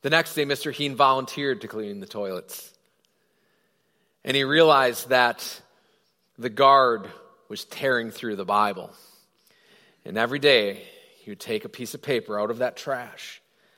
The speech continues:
and clean it off and read it. And it became a treasure to him, full of great joy.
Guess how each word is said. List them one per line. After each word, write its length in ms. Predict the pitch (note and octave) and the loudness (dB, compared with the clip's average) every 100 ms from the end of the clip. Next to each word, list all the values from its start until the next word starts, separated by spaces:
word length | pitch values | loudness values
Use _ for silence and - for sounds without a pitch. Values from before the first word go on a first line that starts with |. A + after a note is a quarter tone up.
| _ | _
and 140 | - F#2+ | -20 -18
clean 340 | - B2 B2+ | -10 -8 -6
it 100 | B2+ | -2
off 640 | B2+ A#2+ A2+ - - - _ _ _ _ _ _ _ _ _ _ _ _ _ _ _ _ | 0 -2 -6 -16 -20 -20 _ _ _ _ _ _ _ _ _ _ _ _ _ _ _ _
and 220 | G2+ G2+ | -14 -10
read 220 | A2+ B2 | -8 -8
it. 320 | A2 - - _ _ _ _ _ _ _ _ _ _ _ _ | -10 -16 -20 _ _ _ _ _ _ _ _ _ _ _ _
And 80 | - | -14
it 60 | G2+ | -14
became 360 | A#2+ - B2 | -12 -8 -8
a 60 | G#2+ | -6
treasure 540 | - - C#3+ C3+ C#3 | -10 0 0 2 -2
to 180 | A2+ A2+ | -8 -12
him, 220 | G2+ G#2 _ _ _ _ _ _ _ | -12 -16 _ _ _ _ _ _ _
full 240 | - A#2+ | -8 -6
of 120 | G#2 G2 | -4 -6
great 340 | A2+ A#2+ A#2 | -8 -8 -10
joy. 300 | A2+ G#2 G2+ | -12 -12 -14